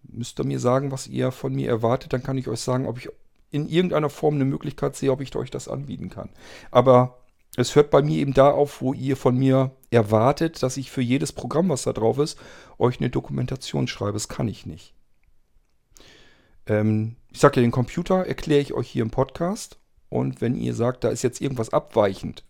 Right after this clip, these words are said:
das kann ja mal vorkommen, gerade bei den Nanocomputern, je nachdem welches Modell, welche Generation man hat, von den Gehäusen, von den Mainboards und so weiter, die da drin sind, können die Anschlüsse hinten mal ein ganz bisschen umsortiert sein. Also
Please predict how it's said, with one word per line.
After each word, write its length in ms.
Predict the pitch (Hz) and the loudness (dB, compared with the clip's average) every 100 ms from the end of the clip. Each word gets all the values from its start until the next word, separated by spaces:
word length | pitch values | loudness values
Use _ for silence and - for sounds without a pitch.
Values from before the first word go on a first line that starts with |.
| _ | _
das 120 | - | -8
kann 160 | - | -2
ja 80 | 107 | 0
mal 160 | 104 98 | 0 -2
vorkommen, 520 | - 143 135 101 92 - - - - - | 0 0 0 -4 -6 -10 -20 -20 -20 -8
gerade 280 | - 113 117 | 2 4 4
bei 140 | 113 | 2
den 160 | 110 101 | 0 0
Nanocomputern, 960 | 113 135 104 - 95 104 95 95 92 | 2 2 0 -4 -6 -6 -4 -6 -6
je 140 | 98 113 | -4 -2
nachdem 280 | 110 113 | -2 -4
welches 240 | 113 110 - | -4 -6 -6
Modell, 560 | 107 107 123 110 92 | -6 2 4 4 2
welche 220 | 101 98 98 | -6 -8 -6
Generation 720 | 104 101 104 - - 127 110 | -6 -4 -6 -6 -2 2 2
man 240 | 92 90 | 0 -6
hat, 260 | 92 - - | -10 -12 -18
von 180 | - - | -14 -8
den 140 | 107 104 | -6 -4
Gehäusen, 500 | 107 113 120 107 101 | -2 2 2 2 -2
von 180 | - | -2
den 160 | 110 107 | -2 0
Mainboards 460 | 110 120 110 95 - | 0 0 0 -4 -6
und 100 | 98 | -10
so 120 | 90 | -8
weiter, 220 | 90 92 | -8 -8
die 120 | 92 | -10
da 80 | 90 | -10
drin 280 | 82 95 92 | -8 -8 -6
sind, 220 | 110 127 - - - - - | -6 -8 -12 -20 -20 -20 -6
können 240 | 123 120 | -2 0
die 160 | 113 - | -2 -2
Anschlüsse 400 | 135 - 113 104 | -2 -2 -4 -2
hinten 280 | 107 76 | -2 -2
mal 100 | 95 | -2
ein 100 | 98 | -2
ganz 180 | 101 107 | 0 -2
bisschen 380 | - 101 - 107 | -4 -6 -2 -2
umsortiert 1080 | - 139 123 104 - - 107 - - 101 - | 0 2 2 0 -6 -4 -2 -2 -2 -2 -2
sein. 340 | 90 82 95 - _ _ _ _ _ _ _ _ - - | -8 -8 -12 -18 _ _ _ _ _ _ _ _ -20 -8
Also 200 | 113 | -6